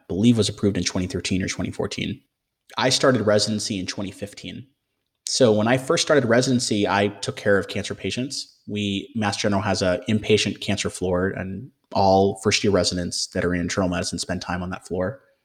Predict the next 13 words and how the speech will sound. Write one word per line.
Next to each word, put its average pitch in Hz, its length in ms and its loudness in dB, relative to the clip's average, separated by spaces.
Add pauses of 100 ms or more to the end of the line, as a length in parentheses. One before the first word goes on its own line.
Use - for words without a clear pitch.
(540)
It 139 80 4
was 143 140 2
harrowing. 127 480 4 (380)
It, 110 120 -2
you, 131 400 -2
you, 123 100 -8
we 127 720 2 (440)
took 170 220 0
care 165 240 4
of 135 140 0
patients 135 540 2
that - 180 0
had 104 500 2